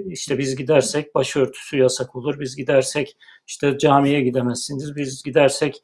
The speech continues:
camileri tekrar ahır yaparlar falan gibi bir, e, propaganda içerisinde. Bu propagandayı da, e, ellerinden almaya çalışıyor sanki Kemal Bey.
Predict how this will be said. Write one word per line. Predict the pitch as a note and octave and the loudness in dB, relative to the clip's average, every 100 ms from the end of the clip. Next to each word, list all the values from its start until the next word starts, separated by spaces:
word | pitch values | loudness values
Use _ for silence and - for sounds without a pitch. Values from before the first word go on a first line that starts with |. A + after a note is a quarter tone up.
| _ _ | _ _
camileri | - D3 D3 C#3+ C#3 C#3 | -2 4 4 4 2 0
tekrar | C3+ C#3+ - C3 | 0 -2 2 2
ahır | C#3+ C#3+ C#3+ | 2 0 2
yaparlar | B2+ B2 C3 C#3+ D#3+ - | 2 2 0 2 -2 0
falan | D3+ D3 C3+ | 2 2 2
gibi | C#3+ E3+ | 0 2
bir, | D#3+ - _ _ _ - | 0 -2 _ _ _ -4
e, | C#3 C#3 C#3 C3+ E3 - _ - | 0 2 2 0 -2 -10 _ 0
propaganda | D#3 C#3 D#3+ D#3 D#3+ C#3+ | 2 4 6 6 6 6
içerisinde. | C3 - C3 B2 - D#3+ G3 | 4 4 -2 -2 -6 -4 -2
Bu | F#3+ | -2
propagandayı | - E3+ D#3+ E3 E3 E3 D#3 D3+ C3 | 2 2 6 4 4 4 2 2 2
da, | C3 B2 _ _ _ - | 0 -2 _ _ _ -2
e, | C3 C3 C3 C3 - C#3+ | 4 6 6 2 -2 0
ellerinden | C3+ C3 C3+ C3+ C3 | 4 6 4 2 4
almaya | B2+ B2 B2+ B2+ | 4 4 2 0
çalışıyor | - C3 C3 C#3 B2 | 0 -4 -4 -4 -6
sanki | - C3 C3 - | -6 -8 -8 -10
Kemal | B2+ B2 B2 | -6 -4 -4
Bey. | B2+ B2 | -4 -6